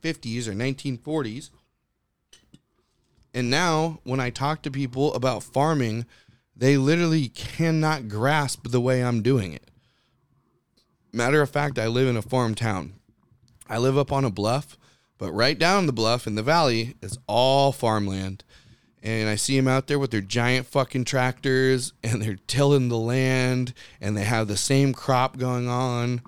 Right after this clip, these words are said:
for acres and acres, and they're spraying it with all sorts of insecticides and herbicides. And it's like, dude, you guys are so fucking lost.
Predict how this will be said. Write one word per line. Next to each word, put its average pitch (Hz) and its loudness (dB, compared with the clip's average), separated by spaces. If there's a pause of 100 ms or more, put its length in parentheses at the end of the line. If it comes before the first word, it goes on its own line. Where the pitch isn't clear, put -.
(260)
for 95 -4 (680)
acres 135 0
and 127 2
acres, 127 0 (160)
and 98 -4 (460)
they're 104 -4
spraying 131 0
it 131 -2
with 107 -4
all 127 2
sorts 127 -4
of 104 -2
insecticides 120 -2
and 95 -6
herbicides. 120 -2 (640)
And 120 -4
it's 110 -4
like, 113 0
dude, 123 0
you 147 -8
guys 113 -2
are 92 -8
so 107 0
fucking 104 -2
lost. 101 -2